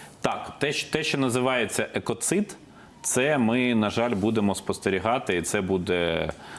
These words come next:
торкатися і водної поверхні, і землі, і рослин, і тварин, і зміни рельєфу, і, і це,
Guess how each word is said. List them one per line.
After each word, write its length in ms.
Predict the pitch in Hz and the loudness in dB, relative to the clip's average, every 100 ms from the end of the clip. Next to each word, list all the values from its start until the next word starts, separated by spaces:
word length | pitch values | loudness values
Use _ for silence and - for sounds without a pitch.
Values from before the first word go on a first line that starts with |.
| - - | -12 -4
торкатися 840 | 92 - 95 90 85 - 85 82 80 78 - - | -4 0 -2 0 -2 0 0 0 2 0 -2 0
і 520 | 87 82 82 82 80 | 2 2 2 2 2
водної 480 | 87 131 117 113 101 | 2 0 0 0 0
поверхні, 840 | 104 95 95 92 - 87 82 82 | 0 0 0 -2 -4 -2 0 0
і 40 | |
землі, 680 | 78 85 82 82 90 117 120 - - - - | 0 0 0 0 2 2 0 -4 -14 -16 -6
і 100 | 98 | -2
рослин, 760 | 92 90 - 95 104 120 123 104 | 0 0 -2 0 2 4 2 2
і 80 | 90 | -2
тварин, 600 | - 90 87 101 117 110 98 | -2 -2 0 2 2 0 -2
і 440 | 90 90 87 87 87 | 0 2 2 2 2
зміни 520 | 82 92 104 98 90 | 2 2 2 2 2
рельєфу, 880 | 90 82 87 95 120 117 - 104 98 | 0 0 0 2 0 -2 0 2 2
і, 500 | 85 87 85 85 82 78 80 82 73 | 0 0 2 2 2 2 2 2 0
і 20 | 82 | -2
це, 360 | - 101 92 | 0 0 0